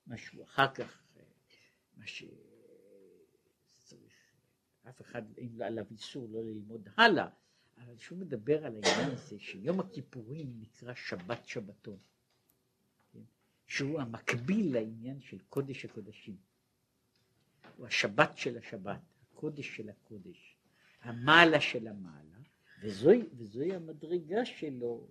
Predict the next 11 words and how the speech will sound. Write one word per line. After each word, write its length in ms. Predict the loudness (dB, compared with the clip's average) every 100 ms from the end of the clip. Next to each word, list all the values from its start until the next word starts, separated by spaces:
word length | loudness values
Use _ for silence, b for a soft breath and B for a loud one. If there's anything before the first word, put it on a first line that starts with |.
| _
כן, 160 | -16 -16 -16 -20
ש-, 200 | -20 -14 -12 -12
שהוא, 360 | -16 -18 -18 -20
שהוא 120 | -20 -20
מעלה. 420 | -18 -16 -16 -16 -20 b b
עכשיו 180 | -2 -2
פה 120 | -4 -12
מוסיף 440 | -14 -16 -18 -20
הנכד, 520 | -20 -20 -8 -6 -6 -12 -14 _ _ b b -20 -20 _ _ _ _ _
בעניין 460 | -14 -12 4 6 6
ההזעה, 580 | 6 6 8 4 2